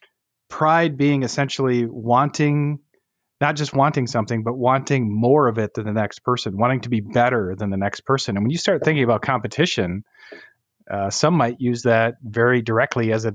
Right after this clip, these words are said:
as a definition of competition. You need to be better than the other person.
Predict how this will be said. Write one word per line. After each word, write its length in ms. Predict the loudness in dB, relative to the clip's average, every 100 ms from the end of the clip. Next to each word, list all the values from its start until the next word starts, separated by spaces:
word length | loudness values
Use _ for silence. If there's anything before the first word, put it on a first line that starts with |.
| -4
as 140 | -4 -2
a 60 |
definition 760 | -2 0 2 2 2 -2 -2 -8 _
of 140 | -10 -2
competition. 580 | -4 -2 -6 -8 -4
You 80 | -2
need 160 | -2 -2
to 80 | 0
be 140 | -2
better 640 | 0 0 2 2 0 -4 _
than 160 | -6 -2
the 120 | 0
other 180 | -2 -4
person. 480 | -2 -4 -4 -10